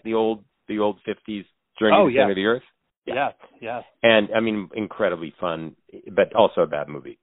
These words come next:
Speaker 1: Um, I'm very happy that you like Captain America. I will say my experience was this. I needed money. I was a, a, you know, a young screenwriter, and I got asked to write this movie. Um, and I was excited to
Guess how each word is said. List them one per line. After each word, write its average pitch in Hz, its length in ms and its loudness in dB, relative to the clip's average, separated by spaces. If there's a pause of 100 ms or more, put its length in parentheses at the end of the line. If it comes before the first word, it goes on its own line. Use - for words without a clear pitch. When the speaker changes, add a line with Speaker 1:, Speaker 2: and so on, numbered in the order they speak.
Speaker 1:
Um, 101 240 2 (340)
I'm 156 240 0
very 175 300 4
happy 101 280 -8
that 76 140 -18
you 90 100 -12
like 73 180 -10
Captain 69 320 -12
America. 67 400 -6
I 98 60 0
will 117 260 -2
say 113 80 6
my 98 160 2
experience 90 600 -2
was 73 80 -20 (100)
this. - 80 -20 (960)
I 117 80 2
needed 131 300 4
money. 107 580 0
I 95 120 -2
was 87 160 -4 (100)
a, 85 420 -6
a, 87 320 -8
you 110 100 2
know, 82 120 6
a 87 60 4
young 87 340 2 (120)
screenwriter, 87 800 0
and 82 240 -8
I 80 140 -2
got 82 340 -4
asked 82 300 -8
to 95 60 -6
write 82 200 2
this 98 120 -6 (100)
movie. 85 460 -4 (160)
Um, 80 420 0 (540)
and 92 460 2 (120)
I 85 440 -2
was 82 220 -4
excited 90 520 0
to 85 200 -8